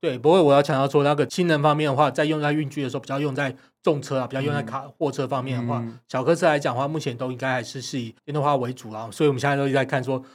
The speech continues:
Speaker 1: 到底 Toyota 什么时候愿意来认清事实，就是好好拥抱电动车。
Speaker 2: 电动车。
Speaker 1: 对，如果，因为 Toyota 就是台湾的车市来讲的话，Toyota 就占一半嘛。
Speaker 2: 对。
Speaker 1: 所以我们这边讲说，只要 Toyota 一改的话，台湾的整个汽车市场就会变成是说，那，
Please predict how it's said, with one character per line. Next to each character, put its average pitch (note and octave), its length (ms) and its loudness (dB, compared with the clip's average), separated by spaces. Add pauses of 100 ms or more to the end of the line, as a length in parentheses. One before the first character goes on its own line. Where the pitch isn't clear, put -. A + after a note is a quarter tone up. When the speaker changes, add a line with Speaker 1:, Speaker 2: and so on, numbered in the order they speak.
(140)
Speaker 1:
到 D3+ 140 2
底 C3 80 -2
Toyota C#3 420 6
什 C3 140 -2
么 B2 80 -2
时 B2 80 6
候 D3 160 8
愿 D3 180 6
意 D3 120 4
来 C#3 200 6
认 G3 160 10
清 D#3+ 200 0
事 E3 200 0
实， A#2 240 -4
就 D3 140 -2
是 D#3 160 6
好 C3 220 4
好 D#3+ 120 6
拥 A#2+ 200 -2
抱 D3 240 4 (120)
电 D#3 140 -2
动 C3+ 180 0
车。 C#3+ 120 0
Speaker 2:
电 B2+ 80 2
动 B2+ 80 -2
车。 - 40 -10
Speaker 1:
对， C#3 200 2
如 E3 100 2
果， F#3+ 140 6 (100)
因 G#3 120 2
为 G3 140 4 (240)
Toyota E3+ 400 6
就 D#3 140 -2
是 E3+ 140 -2 (180)
台 D3+ 140 0
湾 E3 100 4
的 E3 100 2
车 D#3 220 2
市 D#3 140 -2
来 C3+ 100 2
讲 B2+ 160 -2
的 C#3 40 0
话， C#3+ 60 0
Toyota C#3 360 0
就 C3 100 -6
占 B2+ 220 -4
一 A2+ 60 -12
半 B2 220 -10
嘛。 - 40 -20
Speaker 2:
对。 A2+ 100 -10 (480)
Speaker 1:
所 D3 160 2
以 D#3+ 40 6
我 D3+ 60 6
们 B2+ 80 0
这 C#3+ 140 2
边 D3 260 0
讲 C3 160 0
说， C3+ 120 -4
只 C3+ 100 -2
要 C#3+ 100 2
Toyota C#3 380 2
一 D3 100 -6
改 B2+ 220 -6
的 G#2+ 80 -10
话， B2 260 0 (300)
台 C3 140 -2
湾 D3 160 0
的 C#3+ 100 0
整 B2+ 120 -6
个 A#2 140 -10
汽 D3+ 200 -10
车 C#3 120 0
市 C3+ 200 -8
场 A#2 200 -4 (240)
就 D3+ 140 -2
会 C3+ 140 2
变 C3 180 -6
成 A#2+ 80 -8
是 B2 160 -8
说， B2 300 -6
那， C3 200 -2